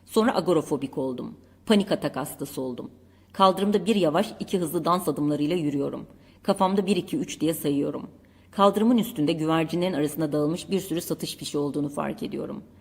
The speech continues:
Şehirde gezinirken bir fiş daha alıyorum yerden. Bu seferki nereden baksan yüz yetmiş üç dolar nakit demek. Ama onu da çöpe atıyorum.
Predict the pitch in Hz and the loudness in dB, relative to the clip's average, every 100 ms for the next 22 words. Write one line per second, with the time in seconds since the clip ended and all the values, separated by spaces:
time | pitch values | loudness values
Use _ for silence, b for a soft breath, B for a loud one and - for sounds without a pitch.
0 | b b b - 208 202 208 196 190 247 | b b b 2 4 4 4 2 2 0
1 | 254 247 233 196 165 - 147 151 139 143 | 2 2 2 0 -4 -4 -2 0 0 0
2 | 143 147 147 143 - - - b b b | 0 -2 -2 -4 -6 -8 -12 b b b
3 | b 226 226 202 170 170 196 214 170 151 | b -4 -2 2 2 2 4 4 2 2
4 | 143 - 202 180 175 151 151 156 156 - | 0 0 0 0 0 0 0 -4 -6 -4
5 | 147 151 170 147 - - 147 - - - | -2 0 2 0 -4 -6 -6 -6 -10 -18
6 | b b b b 190 196 196 175 175 156 | b b b b -4 0 0 0 -2 -6
7 | 147 - - 139 - | -4 -6 -8 -10 -10